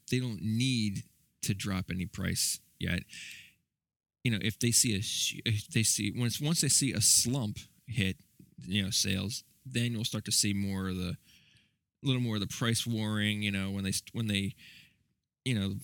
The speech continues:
maybe they'll start bundling more like they do with the Xbox, but, you know, it's, you know, I, I don't know. I, I, I, if, uh, if Nintendo comes in at three fifty, then that's, you know, that,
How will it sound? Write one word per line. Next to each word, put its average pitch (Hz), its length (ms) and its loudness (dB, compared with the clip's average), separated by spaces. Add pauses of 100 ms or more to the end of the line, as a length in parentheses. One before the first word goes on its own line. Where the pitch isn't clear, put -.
(120)
maybe 120 180 4
they'll 104 60 0
start 113 340 -2
bundling 113 440 0
more 107 240 -2
like 101 320 -2
they 104 80 2
do 101 100 0
with 98 80 -2
the 98 120 2
Xbox, 95 600 0
but, 90 200 -2 (1200)
you 117 100 12
know, 85 200 2
it's, - 480 -2 (1500)
you 92 160 -4
know, 92 80 -4 (160)
I, 85 140 -4
I 98 100 -2
don't 98 100 0
know. 95 140 2 (320)
I, 71 40 -2
I, 87 440 0
I, 90 100 -2 (140)
if, 110 240 -4
uh, 104 220 0 (1300)
if 110 180 -4
Nintendo 127 420 0
comes 123 200 0
in 113 80 2
at 101 120 -2
three 104 140 0
fifty, 95 420 -4
then 90 240 -2 (640)
that's, - 640 -2 (1500)
you 113 100 -4
know, 98 120 -4
that, 110 240 -2